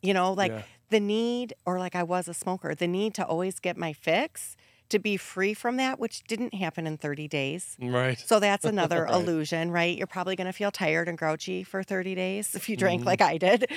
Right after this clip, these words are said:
Speaker 2: Mm-hmm.
Speaker 1: But if you go longer, right, and there might be a shred of something that feels good. And for me, that absence of, that also brought me anxiety. Where's my next drink? How am I gonna get it? How am I gonna
Speaker 2: Oh my
Speaker 1: recover
Speaker 2: God.
Speaker 1: from it? How am I gonna hide it? How am I gonna, that created its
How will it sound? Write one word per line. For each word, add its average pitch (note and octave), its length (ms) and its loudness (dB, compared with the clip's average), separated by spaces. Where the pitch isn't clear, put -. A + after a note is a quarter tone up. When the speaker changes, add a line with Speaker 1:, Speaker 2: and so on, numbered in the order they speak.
Speaker 2:
Mm-hmm. C#3 340 -2
Speaker 1:
But A#3 140 6
if A3+ 100 -2
you A#3 80 -2
go A#3 220 6
longer, G3 1040 0
right, G#3+ 340 2
and G#3+ 140 2
there A3+ 80 2
might A#3+ 200 -2
be A3+ 120 -4
a G#3+ 80 0
shred G3 340 0
of F#3+ 120 -6
something F3 320 -4
that E3 160 0
feels E3 240 -2
good. F3 200 0
And E3 140 -4
for - 80 -8
me, G3+ 160 0
that F3+ 300 0
absence F#3 680 0
of, D#3 540 0
that G3 260 4
also D#3+ 300 -2
brought C3+ 200 -6
me C#3 160 -4
anxiety. C3 640 -8
Where's E3 420 2
my F#3+ 140 -2
next F#3 260 -6
drink? D3 240 -4
How - 140 -8
am E3 60 -2
I F3 40 -2
gonna E3+ 140 -4
get C#3+ 140 -2
it? D3 80 0
How D3 60 -12
am D#3+ 80 -6
I E3 60 -2
gonna F3 120 -2
Speaker 2:
Oh - 20 -2
my E3 60 0
Speaker 1:
recover D3+ 280 0
Speaker 2:
God. - 80 -6
Speaker 1:
from D3+ 100 -4
it? D#3 100 -6
How D3+ 80 -4
am D#3+ 60 0
I E3+ 40 0
gonna F#3 160 -4
hide D#3 200 -2
it? C#3 80 -2
How E3+ 100 -8
am E3 60 -4
I E3 60 -4
gonna, E3 260 -4
that F#3 280 4
created D#3 320 -6
its - 220 -14